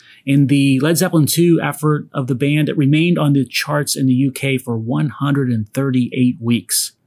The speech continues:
That's almost as many episodes as we published of the Far Middle, for goodness sake. And in America, Led Zeppelin two, its performance wasn't all that shabby either. It topped the Billboard charts for seven weeks.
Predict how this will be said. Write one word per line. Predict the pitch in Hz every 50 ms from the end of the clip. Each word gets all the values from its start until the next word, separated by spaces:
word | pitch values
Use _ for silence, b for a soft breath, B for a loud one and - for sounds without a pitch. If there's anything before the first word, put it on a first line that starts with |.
| _ _ _ _ _ _ _ _ _
That's | - - -
almost | 165 165 165 165 156 160
as | 151 127 117
many | 147 147 139 131
episodes | 135 131 - 120 - - 123 117 120 117 110
as | 107 -
we | - 110
published | 107 - - 131 117 117 113 104 -
of | - 104
the | 107
Far | 98 - 117 113 110
Middle, | 113 135 151 123 107 104 - _ _
for | _ - 110
goodness | - 107 101 104 98 - -
sake. | - - - - - _ _ _ _ _ _ _ _ _ _ _ _ _ _ _ _ _
And | 151 151 156 151
in | 151 156 143
America, | 135 139 170 208 226 208 - - 120 110 113 120 117
Led | 123 135 123
Zeppelin | - 156 151 147 135
two, | 113 - 165 175 165 147 139 135 135
its | 135 -
performance | - - 151 - - 143 135 135 139 131 120 -
wasn't | 127 127 120 127 123
all | 123 123
that | 120 120 120
shabby | - - - 131 120 120 110 120 117 113 117 -
either. | 165 185 175 190 185 170 160 b b b b b b b _
It | 151 151 151 -
topped | - 143 139 135 135 -
the | 135
Billboard | 117 107 127 123 120 110 104 117 117 113 101
charts | - - - 110 110 104 - -
for | - - 107
seven | 104 - - - 143 135 - 120 117 113
weeks. | 98 - - - - - - -